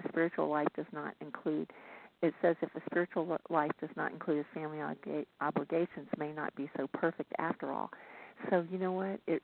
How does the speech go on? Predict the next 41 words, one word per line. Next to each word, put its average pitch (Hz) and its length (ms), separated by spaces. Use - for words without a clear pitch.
it - 80
reminds 165 520
me 156 260
of, 156 100
you 175 120
know, 151 320
what 175 240
I 156 180
do 170 420
with 165 100
people 170 220
in 151 80
program, 156 680
how 165 200
I 151 120
treat 220 280
them 147 400
is 170 160
exactly 165 480
the 175 120
way 156 200
I 151 60
need 147 200
to - 80
be 147 120
treating 143 240
my 113 100
family, 147 460
with 156 140
the 143 160
uttermost 156 540
respect, - 480
with, 147 220
um, 156 340
being 165 180
of 156 80
service 151 360
to 180 80
my 165 140
family 175 420
as 147 80